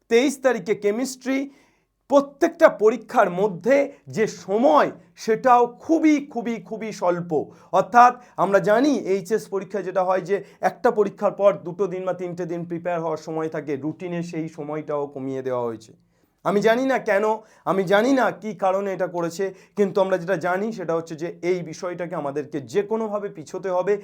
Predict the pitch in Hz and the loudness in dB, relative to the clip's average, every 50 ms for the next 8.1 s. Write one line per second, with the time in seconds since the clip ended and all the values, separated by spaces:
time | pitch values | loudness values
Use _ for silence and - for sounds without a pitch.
0 | - - _ _ 135 139 240 262 254 285 294 302 302 262 240 247 170 147 110 - | -10 -20 _ _ -2 4 4 4 6 6 4 4 4 2 2 0 -2 -2 -8 -10
1 | - _ _ - 180 190 185 170 190 - - 185 185 202 175 175 185 185 156 143 | -16 _ _ -2 2 2 2 0 0 -2 -2 -2 -2 -2 -4 -4 -4 -4 -2 -2
2 | 165 165 170 226 226 220 208 220 208 208 226 226 220 220 - _ _ _ 196 175 | -6 -6 -6 -8 -10 -6 -6 -6 -4 -2 -2 -2 -2 -4 -10 _ _ _ -10 -8
3 | - 208 196 185 170 151 143 120 101 90 - - _ _ _ _ - 339 320 320 | -2 -2 -2 -2 -2 -4 -4 -6 -8 -12 -16 -20 _ _ _ _ 4 4 6 6
4 | 302 262 247 247 247 254 254 254 269 269 262 269 - 311 294 269 - 233 226 220 | 6 4 4 4 2 0 0 0 0 0 -2 -2 -2 -2 -2 2 4 4 4 4
5 | 214 214 220 220 220 190 220 214 214 220 240 226 - - _ - 170 185 190 185 | 2 0 -2 -4 -2 0 2 2 4 2 0 -2 -10 -18 _ -2 -2 2 2 0
6 | 180 - 220 208 208 - - - 262 277 294 294 262 185 139 - - _ _ _ | 2 4 2 2 2 -4 -6 -4 2 6 8 8 8 6 4 -2 -10 _ _ _
7 | _ _ _ _ _ _ _ _ _ _ _ _ _ 131 127 196 170 208 196 190 | _ _ _ _ _ _ _ _ _ _ _ _ _ -4 -2 2 6 8 8 8
8 | 180 180 | 8 6